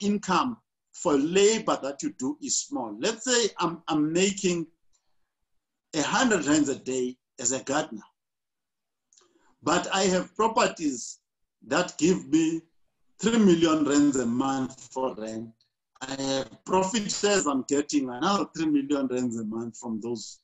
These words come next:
from those, uh, companies. A-, and I've got interest, I earn interest another three million, meaning that nine million rands worth of profit is, is coming to me from sources before I even do any work.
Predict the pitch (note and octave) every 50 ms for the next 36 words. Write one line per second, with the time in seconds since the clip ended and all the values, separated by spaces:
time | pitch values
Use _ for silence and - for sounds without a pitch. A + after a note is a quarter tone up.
0 | _ - - C3 B2 A2 G#2 A#2+ B2 B2 A2+ G2+ - - - A#2 A2+ G#2+ G#2 G2+
1 | G2+ _ _ - - - C3 B2+ - - G#2+ - G3+ G3 - - - _ _ _
2 | _ _ _ _ _ _ _ _ _ - - D#3+ D3 - - D4 - - - -
3 | - C#4 - - - G3 F3+ F3+ F#3+ F3+ D3+ C3+ - - D3 C#3+ - - F3 D#3+
4 | F3 G3 E3 E3 E3+ D3 C3 - C#3+ C#3+ D3 C#3 C3 - - C#3 C3 B2 A2 A#2
5 | A2+ G#2+ A#2+ D3+ A3+ A#3 A3+ F#3 E3+ E3 - - - D#3 F3+ A3+ C#4 D4 C#4 C4+
6 | A#3 A#3 A3+ G3 G#3+ G#3+ G#3 G#3 G3+ G3+ _ _ _ _ _ - A#2+ C3+ F3 G3
7 | G3 F3 C#3 D3 E3 E3 E3 - D#3 C3+ - - - F3 D#3+ - - D3+ D#3 -
8 | - - - - - - C3+ A#2 - - - F#3+ G#3 A#3 A3 F#3 F#3+ E3 F#3+ F#3
9 | - F3 E3 D#3 D3+ - A3 A3 G#3+ F#3+ - - C#3 C3 - B3 A#3+ F#3+ G#3+ G3+
10 | G#3+ A3 E3+ E3+ D3 - F#3+ A3+ A3+ A3+ A3+ A3+ C4 B3 F#3 D#3 - - -